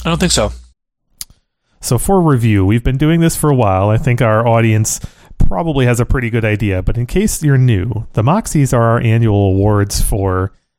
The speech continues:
Speaker 2: four categories for the year, each year, in this case, twenty twenty. And the four categories are the best new card, the best new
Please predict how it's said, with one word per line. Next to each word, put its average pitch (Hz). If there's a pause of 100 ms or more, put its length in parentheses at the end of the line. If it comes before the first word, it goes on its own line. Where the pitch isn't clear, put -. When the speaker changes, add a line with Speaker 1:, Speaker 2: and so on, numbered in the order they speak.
(360)
Speaker 2:
four 151
categories 98 (180)
for 107
the 98
year, 101 (300)
each 127
year, 95 (180)
in 120
this 113
case, 104
twenty 107
twenty. 92 (500)
And 131
the 131
four -
categories 117
are 95 (520)
the 110
best 120
new 113
card, 123 (540)
the 113
best 107 (140)
new 104